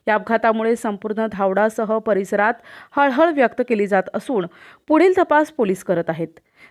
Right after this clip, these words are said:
दिलीप सणांसे हा आपल्या घरी परिवाराचा एकुलता एक कमावता मुलगा होता. कसाबसा हॉटेलवर काम करून तो आपल्या संसाराचा गाडा हाकलत होता. मात्र, काळानं त्याच्यावर खाला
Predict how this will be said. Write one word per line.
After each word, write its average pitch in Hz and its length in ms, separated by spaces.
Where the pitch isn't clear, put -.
दिलीप 262 240
सणांसे 285 520
हा 285 180
आपल्या 240 380
घरी 233 180
परिवाराचा 208 720
एकुलता 349 560
एक 359 100
कमावता 262 400
मुलगा 208 260
होता. 180 300
कसाबसा 226 480
हॉटेलवर 226 420
काम 220 240
करून 220 280
तो 226 80
आपल्या 208 320
संसाराचा 208 680
गाडा 190 220
हाकलत 214 380
होता. 269 280
मात्र, 302 280
काळानं 302 520
त्याच्यावर 247 460
खाला 240 320